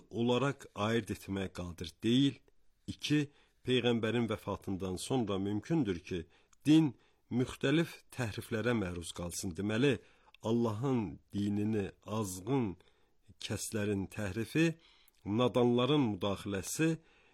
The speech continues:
nəfsə uyanların təfsirindən qorumaq üçün məsum və ilahi rəhbərlərə ehtiyac duyulur. Bu məsələ Usul-u Kafi kitabında Ağa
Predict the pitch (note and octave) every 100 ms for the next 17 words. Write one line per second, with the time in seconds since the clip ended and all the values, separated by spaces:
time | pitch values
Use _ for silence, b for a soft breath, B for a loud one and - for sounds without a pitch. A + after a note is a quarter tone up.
0 | b G#2 G#2+ B2+ A#2+ - B2 - A#2+ B2
1 | B2 A#2+ A#2+ D3+ C3 - A2 - G#2 G#2+
2 | G2 A2+ G#2 F2+ - - A2 A2 A#2+ D3
3 | C#3 - D#3+ C#3+ G#2+ A#2 B2 - - C#3+
4 | F#2+ F2+ - A2+ A#2+ A2+ C3 D3 B2 -
5 | G#2 G#2+ A2+ C3 C3 b b - G#2+ -
6 | - F2+ E2+ - - E2 D#2 E2+ - -
7 | _ b b b b b F#3 G3+ E3 D#3
8 | D3+ E3 D#3 b b b - C#3+ - F3+
9 | E3 B2+ - A#2 G#2+ - B2+ - G2 F#2
10 | F#2+ G#2 C3 D3 - A#2 B2 D3 D3 -